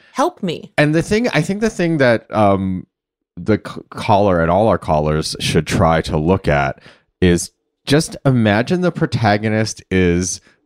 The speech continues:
Speaker 2: the waiter who doesn't have time for this shit.
Speaker 1: <laughs>
Speaker 2: Even if the Spanish is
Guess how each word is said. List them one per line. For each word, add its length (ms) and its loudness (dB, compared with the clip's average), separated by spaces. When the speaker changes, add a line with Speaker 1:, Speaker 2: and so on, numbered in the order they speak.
Speaker 2:
the 160 2
waiter 640 2
who 180 -4
doesn't 280 2
have 240 2
time 300 0
for 160 -4
this 200 -8
shit. 340 -6
Speaker 1:
<laughs> 1900 -8
Speaker 2:
Even 280 2
if 140 -4
the 80 -6
Spanish 400 -2
is 140 -6